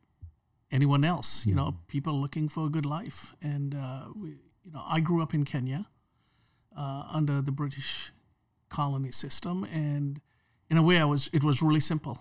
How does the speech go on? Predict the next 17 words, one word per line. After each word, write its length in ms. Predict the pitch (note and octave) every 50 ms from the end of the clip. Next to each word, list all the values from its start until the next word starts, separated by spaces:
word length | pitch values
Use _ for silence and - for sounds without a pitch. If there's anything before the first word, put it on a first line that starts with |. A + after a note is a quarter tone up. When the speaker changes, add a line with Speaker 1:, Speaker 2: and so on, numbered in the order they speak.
| - -
Speaker 1:
You 140 | - C#3 C#3
know, 100 | C3+ C3+
we're, 260 | C3+ C#3+ C#3 C3+ C3+
we're 160 | - D3+ D3
simple 380 | C#3+ - - D3+ C#3 C#3+ D3 C3+
Africans. 420 | C3 C3+ - D#3 - D3 C3 C3
We 80 | C#3+ C#3
grew 300 | C3+ C3+ C3+ C3+ C3+ C#3
up 180 | C#3+ C#3 - - - _ _ _ _ _ _ _ _ _ _ _ _ _ _ -
uh, 460 | C3 C3+ C3 C3 C3 - - - - - F4 - -
kind 160 | - E3+ D#3+
of 140 | D3 - -
around 340 | - C#3 C#3+ C#3 C#3+ C#3+ C#3
a 40 | C3
Bantu, 1040 | B2+ B2+ C3 C3 C3+ C3+ C3 - - - D3 C#3 C#3 C#3 C3+ C3+ C3+ C3+ C3+ C3 A#2 - _ _ _ _ _ _ _ _ _ _ -
African, 720 | - D3 C#3+ - - D#3 C#3 - D3+ C#3+ C#3 C#3 C3 C3 - -
English, 840 | - C#3+ C#3 D3 C3+ C3+ C3+ C3 C3 B2+ - - - - - - -